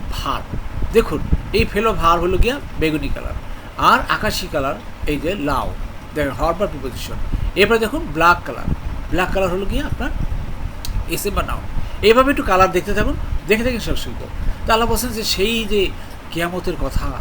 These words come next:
এরা যদি কাফিররা যারা জানতো তখনকার সময়ের কথা, হায় রে হায়, if those who disbelieve only knew, তা আল্লাহ কি বলছেন? লা, লা মানে না, সেই সময় না,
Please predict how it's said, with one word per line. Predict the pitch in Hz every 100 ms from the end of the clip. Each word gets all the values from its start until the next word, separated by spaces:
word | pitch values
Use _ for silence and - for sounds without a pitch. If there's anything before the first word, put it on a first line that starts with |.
| - - - -
এরা | 208 226
যদি | 226 233
কাফিররা | 180 - 214 208
যারা | 170 165
জানতো | 156 151 156 202 185 139 - - - -
তখনকার | 180 214 226 208
সময়ের | - 170 185 151
কথা, | 143 160 131 -
হায় | 190 170
রে | 151
হায়, | 143 175 165 143 - - -
if | 262 277 190 254
those | 349 330 190
who | 233
disbelieve | - 247 - - 254 202
only | 180 190 208 202
knew, | 254 339 294 - - - - - - - - -
তা | 139
আল্লাহ | 147 151
কি | 185
বলছেন? | 196 254
লা, | 143 143 135 123 107 - - - - - - - - - - 135
লা | 170 226
মানে | 233 247
না, | 220 226 285 285 254
সেই | 196 208 208
সময় | 202 208 202
না, | 185 196 185 170 131